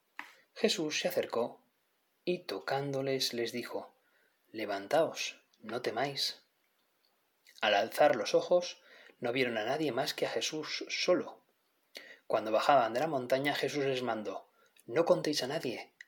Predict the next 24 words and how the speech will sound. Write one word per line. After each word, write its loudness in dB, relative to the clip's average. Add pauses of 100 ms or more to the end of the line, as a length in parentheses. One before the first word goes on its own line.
(160)
la -2
visión 2 (260)
hasta -4
que -6
el -6
Hijo 2
del 0
Hombre -2 (380)
resucite -4
de -6
entre -8
los -6
muertos". -8 (1080)
Palabra 6
del 2
Señor. -4 (840)
Gloria -4
a -14
ti, -10 (440)
Señor 0
Jesús. -8 (4000)
Es 8
muy 0
interesante 2